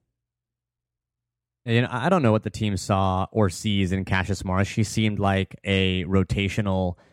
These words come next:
at best, player, a-, and the team thought that they could roll with him at Leo. A-, a-, and I'm not en-, entirely sure why. He, there was a, a snap that I think Brandon Thorne tweeted out earlier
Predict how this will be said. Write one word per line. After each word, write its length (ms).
at 300
best, 420
player, 480
a-, 40
and 260
the 60
team 260
thought 220
that 80
they 100
could 140
roll 380
with 140
him 380
at 280
Leo. 460
A-, 60
a-, 240
and 180
I'm 120
not 160
en-, 360
entirely 680
sure 280
why. 420
He, 160
there 160
was 120
a, 80
a 100
snap 440
that 220
I 100
think 320
Brandon 320
Thorne 360
tweeted 260
out 180
earlier 460